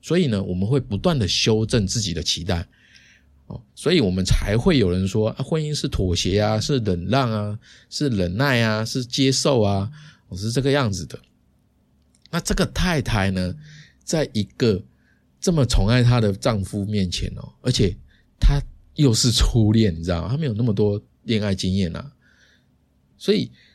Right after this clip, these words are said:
她完全呢，回到了以前小时候没有机会跟爸爸妈妈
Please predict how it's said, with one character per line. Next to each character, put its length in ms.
她 200
完 340
全 340
呢， 240
回 400
到 360
了 200
以 160
前 260
小 240
时 160
候 180
没 140
有 100
机 280
会 160
跟 260
爸 160
爸 200
妈 240
妈 320